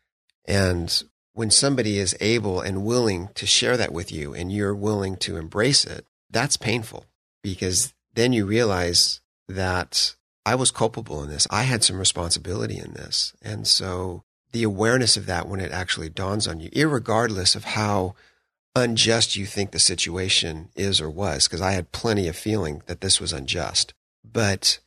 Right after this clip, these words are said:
the Lord was very patient and over time helped me to come to a place where I could actually step out of my shame and fear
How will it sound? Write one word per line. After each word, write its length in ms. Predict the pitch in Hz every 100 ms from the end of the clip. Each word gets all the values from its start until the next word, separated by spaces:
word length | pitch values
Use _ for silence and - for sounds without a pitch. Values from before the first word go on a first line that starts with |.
| _ _ _
the 100 | 107
Lord 280 | 104 110 110
was 160 | 98 107
very 280 | 110 120
patient 680 | 123 98 90 - 80 90 - -
and 680 | 101 95 98 95 92 - - - _ _ _ _ -
over 240 | 117 92 90
time 400 | - 117 113 90
helped 280 | 110 104
me 220 | 98 101 101
to 240 | - 95
come 240 | - 101 107
to 140 | 101
a 40 |
place 340 | 90 90 80 -
where 100 | -
I 120 | 95
could 160 | - 87
actually 840 | - 92 - - 87 87 82 80 - _ _ -
step 340 | - 110 98
out 240 | - 104 113
of 180 | 90
my 280 | 104 95 82
shame 800 | 80 - - 127 82 69 73 104 _ _ _
and 200 | 87 87
fear 580 | - 117 113 82 62